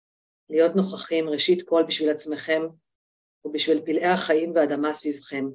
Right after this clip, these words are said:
וברגע שאתם באמת נוכחים, אתם יכולים להציע את נוכחותכם למי שאתם אוהבים.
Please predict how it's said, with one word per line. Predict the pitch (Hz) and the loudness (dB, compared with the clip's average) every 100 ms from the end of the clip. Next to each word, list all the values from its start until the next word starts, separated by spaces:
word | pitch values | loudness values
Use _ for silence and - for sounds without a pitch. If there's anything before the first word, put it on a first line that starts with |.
| - _ _ _ _ _ _ - | -12 _ _ _ _ _ _ -10
וברגע | 151 147 160 185 | -4 2 4 4
שאתם | 185 160 147 | 0 0 -2
באמת | 147 147 160 175 | 0 0 0 -4
נוכחים, | 185 - 165 160 180 - _ _ _ _ - | -10 -6 0 0 0 -10 _ _ _ _ -10
אתם | 156 160 | -4 -4
יכולים | 160 170 185 | -2 0 2
להציע | 190 190 175 | 2 4 2
את | 170 | 2
נוכחותכם | 165 - 160 - 170 165 | -2 -14 -16 -6 -4 -2
למי | 151 151 | -2 0
שאתם | 165 156 147 | -2 -2 -4
אוהבים. | 143 131 143 | -4 -6 -6